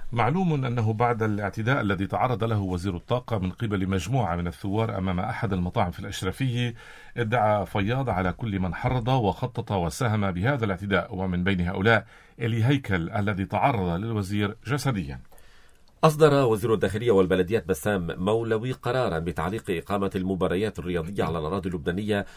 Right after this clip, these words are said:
Speaker 2: في الفترة الممتدة من الأول من أيار ولغاية السادس عشر منه، حيث أن القوى الأمنية منهمكة في الإجراءات العملانية في خلال الانتخابات النيابية،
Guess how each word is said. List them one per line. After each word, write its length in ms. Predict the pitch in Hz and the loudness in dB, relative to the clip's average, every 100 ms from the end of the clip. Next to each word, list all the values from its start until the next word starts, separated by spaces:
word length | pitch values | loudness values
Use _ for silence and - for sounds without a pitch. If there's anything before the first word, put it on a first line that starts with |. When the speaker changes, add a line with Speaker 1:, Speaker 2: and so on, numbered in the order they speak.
| - | -20
Speaker 2:
في 120 | - 120 | -4 -2
الفترة 340 | - 143 104 95 | 0 -2 -2 0
الممتدة 500 | 95 92 110 98 95 | 0 0 -2 0 2
من 120 | 92 | 2
الأول 420 | 90 120 95 90 | 0 0 0 0
من 120 | 113 | 0
أيار 340 | 78 98 107 98 | 0 0 0 0
ولغاية 480 | 92 92 98 95 - | 0 0 0 0 -2
السادس 440 | 92 113 95 87 | -2 -2 -2 -4
عشر 320 | 87 - 95 | -4 -4 -2
منه، 240 | 80 76 67 - - - | 0 0 -2 -8 -20 -4
حيث 280 | 95 - 92 80 | -2 0 -2 -2
أن 140 | 90 85 | -2 -2
القوى 400 | 80 - 117 90 | -2 -2 2 2
الأمنية 460 | 78 87 107 110 | 2 -4 -2 0
منهمكة 600 | 98 101 95 120 110 90 | 0 0 0 0 -2 -2
في 80 | 85 | -2
الإجراءات 460 | 92 90 95 85 101 | -2 -2 -2 -2 -2
العملانية 640 | 82 120 123 98 123 120 | -4 -2 -2 -2 0 0
في 160 | 107 98 | 0 -4
خلال 300 | 104 101 107 | -2 -2 -2
الانتخابات 640 | 80 80 92 92 113 110 | -6 -6 -6 -2 -4 -2
النيابية، 640 | 98 101 98 71 73 73 | -4 -2 -2 -2 0 -2